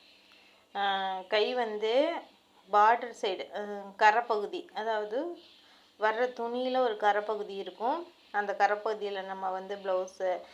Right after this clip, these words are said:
அதாவது சாதா பிளவுஸ், சிங்கிள் பிளவுஸ் வந்து ஃபுல் வாயில் பிளவுஸ் நம்ம தைக்கும்போது கரைப்பகுதியில கையை ஜாயின் பண்ணி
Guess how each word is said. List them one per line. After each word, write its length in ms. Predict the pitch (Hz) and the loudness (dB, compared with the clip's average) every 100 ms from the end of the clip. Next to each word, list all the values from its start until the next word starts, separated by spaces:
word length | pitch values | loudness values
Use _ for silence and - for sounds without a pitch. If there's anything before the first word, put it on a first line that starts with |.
| - - | -20 -2
அதாவது 300 | 185 190 - | 4 4 4
சாதா 380 | - 196 190 196 | 4 6 6 2
பிளவுஸ், 500 | 196 190 190 - - | 2 0 0 -6 -10
சிங்கிள் 440 | - 208 208 208 | -10 -8 -6 -6
பிளவுஸ் 340 | 202 190 196 - | -4 -4 -6 -8
வந்து 320 | 185 196 269 | -6 0 0
ஃபுல் 180 | 277 190 | 0 -2
வாயில் 340 | 190 190 185 | 2 2 2
பிளவுஸ் 260 | 190 190 - | -2 -2 -8
நம்ம 160 | 185 | -8
தைக்கும்போது 680 | 180 175 185 185 175 202 320 - - - - _ - - - - - - - - - - | -6 -4 -2 0 0 0 -2 -4 -16 -20 -20 _ -20 -20 -20 -20 -20 -20 -20 -20 -20 2
கரைப்பகுதியில 720 | 233 233 240 233 214 214 208 | 4 4 2 0 0 0 0
கையை 400 | 208 196 202 208 208 | 0 -2 0 -4 -2
ஜாயின் 360 | 190 190 185 | -2 -2 -8
பண்ணி 560 | 185 185 202 220 233 | -10 -10 -6 -6 -6